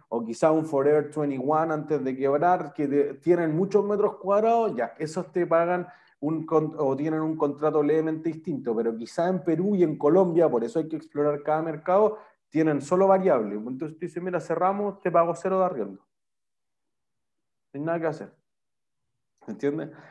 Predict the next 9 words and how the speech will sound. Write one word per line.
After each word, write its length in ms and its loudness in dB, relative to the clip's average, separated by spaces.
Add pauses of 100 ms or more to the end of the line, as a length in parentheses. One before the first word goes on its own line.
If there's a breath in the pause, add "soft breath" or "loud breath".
(260 loud breath)
Además, 680 2
depende 540 6
de 180 2
qué 140 2
tan 260 2
diversificado 1080 0
estén 440 -6
tus 140 -2
activos. 800 -10